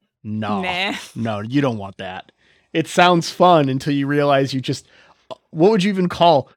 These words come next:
Speaker 1: rear-ended, like, under-ended, top-ended someone?
Speaker 2: Yeah.
Speaker 1: Like, it's bad.
Speaker 2: <laughs> J. Gregory Keyes knew that, and he was, uh,
Speaker 1: <laughs>
Speaker 2: just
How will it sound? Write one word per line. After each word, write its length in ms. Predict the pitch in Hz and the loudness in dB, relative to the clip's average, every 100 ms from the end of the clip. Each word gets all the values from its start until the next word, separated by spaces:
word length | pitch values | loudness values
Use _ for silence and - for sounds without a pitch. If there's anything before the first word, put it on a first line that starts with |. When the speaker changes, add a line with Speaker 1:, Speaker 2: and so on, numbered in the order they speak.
| _ | _
Speaker 1:
rear-ended, 800 | 127 127 151 160 170 175 196 143 | -10 -4 0 4 4 4 0 -2
like, 260 | 156 131 - | -2 -2 -2
under-ended, 680 | 143 170 185 180 180 190 190 | 0 2 4 4 4 4 2
top-ended 640 | - 139 160 185 185 196 196 | 0 0 4 4 4 0 2
someone? 460 | 220 196 202 202 | 2 2 2 0
Speaker 2:
Yeah. 340 | 160 117 110 - | -2 -2 -2 0
Speaker 1:
Like, 200 | 165 160 | 2 2
it's 140 | 226 | 0
bad. 560 | - 127 120 120 110 107 | -2 0 0 0 -2 -6
Speaker 2:
<laughs> 1200 | - _ _ - _ _ _ _ - - - 277 - | -16 _ _ -20 _ _ _ _ -20 -20 -14 -14 -6
J. 220 | 254 262 | -2 -2
Gregory 380 | 254 233 214 196 | -2 -4 -4 -8
Keyes 360 | 202 190 202 196 | -10 -10 -10 -10
knew 160 | 196 | -10
that, 300 | 185 165 - - | -8 -8 -8 -10
and 140 | 196 | -10
he 160 | 196 214 | -8 -8
was, 260 | 196 185 - | -8 -10 -12
uh, 480 | - - - 208 180 | -8 -4 -4 -2 -4
Speaker 1:
<laughs> 40 | |
Speaker 2:
just 300 | - - - | -4 -8 -8